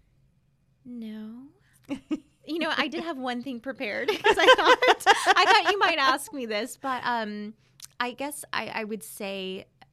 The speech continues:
Speaker 1: um, my, like, one thing, if I had to say, like,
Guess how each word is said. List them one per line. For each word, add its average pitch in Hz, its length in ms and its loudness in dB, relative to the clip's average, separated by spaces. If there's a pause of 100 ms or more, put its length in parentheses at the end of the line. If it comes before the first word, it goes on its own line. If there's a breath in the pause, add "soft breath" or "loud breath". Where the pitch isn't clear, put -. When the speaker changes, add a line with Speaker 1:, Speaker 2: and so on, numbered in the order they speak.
(120)
Speaker 1:
um, 180 420 -14 (140)
my, 185 420 -8
like, 185 200 -14
one 180 180 -10
thing, 180 180 -10
if 180 100 -14
I 175 60 -10
had 170 220 -14
to 175 80 -14
say, 170 240 -12
like, 156 240 -18